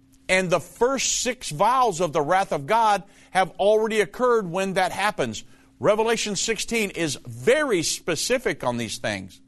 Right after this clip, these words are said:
So, it's at the first six vials are poured out. They've made, the armies have made their way across the, ar-, uh, the Euphrates River to come down against Israel to battle.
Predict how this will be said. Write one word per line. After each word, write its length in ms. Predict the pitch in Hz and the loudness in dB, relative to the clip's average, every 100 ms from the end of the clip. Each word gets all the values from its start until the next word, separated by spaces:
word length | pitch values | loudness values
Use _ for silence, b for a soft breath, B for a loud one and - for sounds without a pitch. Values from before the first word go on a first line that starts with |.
| _ _ _ _ _ b b - | _ _ _ _ _ b b -10
So, 540 | - 123 160 302 - b b b b _ | 0 4 4 4 -2 b b b b _
it's 220 | 143 - | -2 2
at 200 | 165 165 | 2 2
the 100 | 139 | -2
first 280 | 120 202 190 | 0 0 2
six 160 | 208 - | -2 0
vials 320 | 170 214 196 | 2 2 0
are 60 | |
poured 280 | 185 208 226 | 0 2 4
out. 300 | 220 220 214 b b b | 4 2 0 b b b
They've 320 | 120 156 160 127 | -2 2 2 2
made, 360 | 156 214 220 | 2 2 2
the 100 | 170 | 0
armies 400 | 165 190 226 190 | 2 2 2 0
have 120 | 160 | -2
made 240 | 147 185 185 | 0 0 2
their 100 | 196 | 2
way 180 | 196 208 | 4 2
across 460 | 156 208 196 190 | 2 2 0 0
the, 200 | 185 165 | 0 0
ar-, 240 | 170 190 190 | 2 0 2
uh, 140 | 156 | 0
the 180 | 147 151 | 2 0
Euphrates 600 | 147 139 139 208 214 156 | 0 0 -2 0 0 0
River 200 | 196 202 | 0 2
to 60 | 175 | 0
come 220 | 190 185 | 0 2
down 200 | 185 180 | 0 0
against 280 | 165 175 190 | -2 -2 -2
Israel 300 | 190 175 156 | -2 0 0
to 60 | |
battle. 460 | 143 185 196 196 | 2 2 2 0